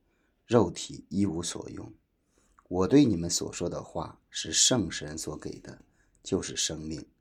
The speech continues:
但你们当中有些人却不相信。” 原来耶稣从起初就知道哪些人不信，又有谁要出卖他，所以继续，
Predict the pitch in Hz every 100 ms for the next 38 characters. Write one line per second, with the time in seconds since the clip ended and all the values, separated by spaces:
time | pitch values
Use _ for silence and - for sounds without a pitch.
0 | _ _ _ _ - - - 147 139 90
1 | 82 73 101 110 120 117 95 85 - 101
2 | 98 73 76 - - 80 - - - 90
3 | 87 87 82 - _ _ _ _ _ _
4 | _ _ _ - 101 123 101 82 92 101
5 | 170 - 165 160 - 82 - 90 87 80
6 | 92 87 80 80 - - - 113 78 78
7 | 76 - 82 - _ _ _ - _ -
8 | _ - 139 135 90 71 - - 87 92
9 | - - 87 92 87 - - - _ _
10 | - 87 82 82 - 113 82 - 160 -